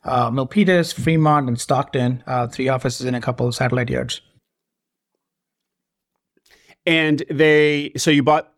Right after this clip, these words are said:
Speaker 2: two businesses from the same owners, and the one business was m-, municipal revenue, the other business was construction. Um, pi-, pi-,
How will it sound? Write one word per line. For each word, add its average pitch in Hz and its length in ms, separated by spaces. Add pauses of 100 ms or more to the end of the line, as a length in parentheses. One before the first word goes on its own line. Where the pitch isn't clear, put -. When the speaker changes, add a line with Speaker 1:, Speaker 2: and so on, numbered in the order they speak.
(140)
Speaker 2:
two 190 320
businesses 151 640
from 123 240
the 113 60
same 143 560 (200)
owners, 127 560 (420)
and 127 320
the 117 60
one 123 160
business 151 320
was 151 320
m-, 160 460
municipal 156 440
revenue, 147 320
the 131 120
other 123 140
business 135 300
was 156 120
construction. 139 680 (380)
Um, 127 500 (1120)
pi-, 190 160
pi-, 170 240